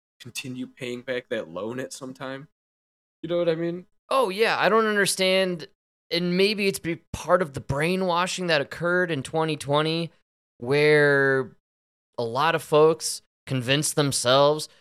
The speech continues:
Speaker 2: "This is the new normal. And now the government will pay for everything and just cut me checks and I can hang out at home and make TikTok videos."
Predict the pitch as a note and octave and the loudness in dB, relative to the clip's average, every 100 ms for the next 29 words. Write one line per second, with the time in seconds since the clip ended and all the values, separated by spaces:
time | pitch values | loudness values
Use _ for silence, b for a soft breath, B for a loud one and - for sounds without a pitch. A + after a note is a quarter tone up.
0 | b _ F#2 F#2 G#2+ G2+ B2+ D3+ D#3+ D3+ | b _ -8 -6 -6 -4 0 2 2 2
1 | G#3 C3+ F2 - _ _ G#2+ G#2+ B2+ D3 | 2 0 -4 -10 _ _ -4 2 2 4
2 | D#3 A#3 F#3+ A#2 G2 G#2+ G2 G#2 F#2 F#2 | 2 2 2 0 0 -2 -2 0 -2 -2
3 | F#2 F2+ F#2 A2 - E3+ F#3+ G#3 - A3 | -8 -8 -6 -8 -2 0 0 -2 2 2
4 | D3+ - B2+ D3+ D#3+ C#3+ E3 F3+ E3+ D#3 | 2 -2 -2 -2 -2 -2 0 2 2 2
5 | G#3 D3+ A2+ C3 C3+ G#3+ - C#3+ G#2 A#2 | 2 2 0 -2 -2 -2 -2 -2 0 0
6 | F#2 D#2+ C#2 - | -2 -6 -10 -18